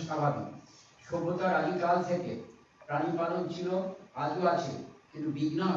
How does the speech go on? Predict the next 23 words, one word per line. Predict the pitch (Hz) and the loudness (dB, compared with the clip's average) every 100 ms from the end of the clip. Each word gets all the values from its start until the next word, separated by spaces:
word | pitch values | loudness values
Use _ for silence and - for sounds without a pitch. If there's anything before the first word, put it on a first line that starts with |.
| 123 | 0
বিজ্ঞান | 143 160 185 180 - - - - - - 135 | -2 -2 2 2 2 -4 -12 -20 -20 -14 -4
এবং | 175 170 | -2 0
টেকনোলজির | 170 165 175 180 185 185 175 160 | -2 -2 -2 0 2 2 2 2
উন্নতি | 175 190 - - - - - - | 4 4 2 -2 -6 -14 -20 -12
এবং | 135 135 | -4 -2
মানুষের | 165 185 180 160 | 0 0 -2 -4
চাহিদা | 165 160 175 180 180 | 0 0 2 0 0
পূরণে | 165 175 160 135 - 143 | 0 0 0 -2 -4 -2
বর্তমান | 143 175 170 165 165 | -2 -2 -2 -2 -2
সময়কালে | 147 165 160 165 240 - - - - - | -2 0 0 2 2 0 -6 -14 -20 -6
প্রাণী | 143 156 165 | -2 0 0
পালন | 151 156 190 196 - - - | 2 2 2 -2 -6 -14 -12
এবং | 131 160 151 | -4 -2 0
তার | 151 165 - | 0 0 0
থেকে | 180 175 | -4 -4
উৎপাদিত | 165 160 170 165 165 165 | -4 0 2 0 -2 -4
সামগ্রী | 147 151 151 - 147 143 | -2 -2 -2 -2 -4 -4
শিল্পের | 143 160 156 175 160 | -4 -6 -4 -4 -2
রূপ | 165 143 | -2 0
নিয়েছে, | 156 139 - | 0 0 -4
শিল্পের | - 156 - 180 165 | -6 -6 -2 -2 0
রূপ | 202 190 | -2 -2
নিয়েছে। | 180 160 139 | -2 0 0